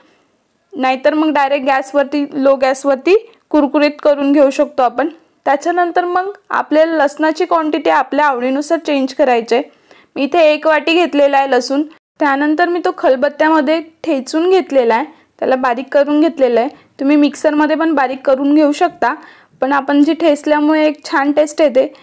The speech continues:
ती मिक्सरनी येणार नाही, म्हणून मी ठेचून घेतला आहे. तर त्यानंतर आता आपल्याला फोडणी द्यायची आहे. आपल्याला खूप सिंपल अशी फोडणी द्यायची आहे या चिवड्याला, खूप सिंपल आहे.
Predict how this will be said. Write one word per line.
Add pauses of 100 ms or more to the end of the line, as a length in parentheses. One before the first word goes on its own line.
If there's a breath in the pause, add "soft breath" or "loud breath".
(220 loud breath)
ती
मिक्सरनी
येणार
नाही,
म्हणून
मी
ठेचून
घेतला
आहे. (680 soft breath)
तर
त्यानंतर
आता
आपल्याला (100)
फोडणी
द्यायची
आहे.
आपल्याला
खूप
सिंपल
अशी
फोडणी
द्यायची
आहे
या
चिवड्याला, (520 soft breath)
खूप
सिंपल
आहे.